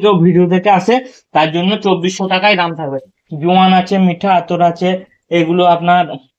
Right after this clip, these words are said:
উম, বুশ রং আছে। আর এই, এই, এই যে আমাদের, উম, বিরিয়ানি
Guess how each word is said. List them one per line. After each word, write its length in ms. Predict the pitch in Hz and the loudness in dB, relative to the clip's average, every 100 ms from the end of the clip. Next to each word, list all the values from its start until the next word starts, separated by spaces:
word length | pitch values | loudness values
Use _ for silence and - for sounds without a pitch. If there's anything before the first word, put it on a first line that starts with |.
| _ - | _ -10
উম, 240 | 147 151 151 | -4 -2 0
বুশ 160 | 165 196 190 | 0 0 2
রং 220 | 175 180 185 | 2 2 0
আছে। 180 | 180 190 208 _ _ _ _ _ - | -2 -4 -6 _ _ _ _ _ -6
আর 400 | 139 139 135 135 - 135 147 | -2 0 0 -2 -6 -12 -10
এই, 80 | 151 160 | -6 -4
এই, 80 | 170 180 | -4 -2
এই 80 | 165 156 | -2 0
যে 80 | 175 | 0
আমাদের, 380 | 165 170 170 170 - - | 0 0 -2 -2 -8 -16
উম, 140 | 160 151 | -14 -8
বিরিয়ানি 440 | 151 151 156 160 | -4 -2 -2 -4